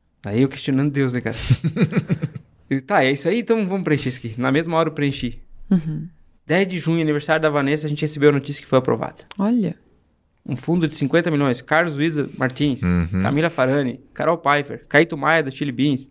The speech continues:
Speaker 3: Uhum.
Speaker 1: Janguier Diniz.
Speaker 2: Os cara do Shark Tank.
Speaker 3: E o Shark
Speaker 1: E mais, né, cara? Janguier Diniz
Speaker 2: Sim.
Speaker 1: hoje é um investidor alto da Bossa Nova.
Speaker 2: Sim.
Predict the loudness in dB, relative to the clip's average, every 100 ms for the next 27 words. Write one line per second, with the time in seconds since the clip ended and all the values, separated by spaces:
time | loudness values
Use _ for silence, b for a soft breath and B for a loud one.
0 | -6 -4 0 2 2 2 0 -2 -2 0
1 | -2 -4 -6 -4 0 0 2 2 2 2
2 | 0 0 0 0 0 -2 0 0 0 -4
3 | -4 -4 -2 0 2 2 2 0 2 2
4 | 0 -4 0 0 0 0 2 2 2 -2
5 | -4 -6 -6 -4 0 2 2 0 0 2
6 | 0 0 -2 -2 -2 2 2 2 -6 _
7 | _ -16 -4 0 2 0